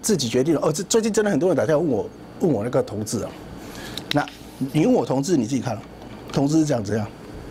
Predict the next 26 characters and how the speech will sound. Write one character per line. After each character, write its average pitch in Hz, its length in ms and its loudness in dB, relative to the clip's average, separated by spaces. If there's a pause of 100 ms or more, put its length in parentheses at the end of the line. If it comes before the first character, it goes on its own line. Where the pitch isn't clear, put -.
(1400)
这 254 120 4
总 233 200 4
股 190 140 2
东 190 120 6
人 147 80 4
数 160 120 4
是 156 140 6
一 147 40 4
直 120 120 -2
增 113 160 0
加。 110 120 -2 (3000)
哎， - 60 2
总 262 180 2
股 208 100 6
东 202 120 4
人 180 40 4
数 202 160 2
一 190 60 2
直 147 80 0
增 143 140 2
加， 151 140 0
为 190 100 4
什 147 100 2
么？ 95 100 -6
因 202 120 4
为 170 80 -2